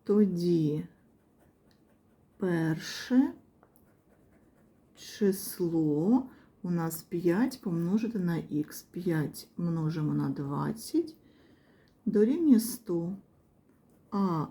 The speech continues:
друге сім множимо на двадцять дорівнює сто сорок.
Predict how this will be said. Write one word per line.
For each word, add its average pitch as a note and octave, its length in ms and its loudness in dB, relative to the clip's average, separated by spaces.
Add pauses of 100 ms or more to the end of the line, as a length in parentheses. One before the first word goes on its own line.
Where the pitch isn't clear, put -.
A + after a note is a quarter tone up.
(120)
друге F#3 1080 2 (1080)
сім A#3+ 580 6
множимо G#3 600 6
на G3 140 2
двадцять F#3 920 -6 (1400)
дорівнює C#4 680 2
сто - 280 -2
сорок. - 640 -8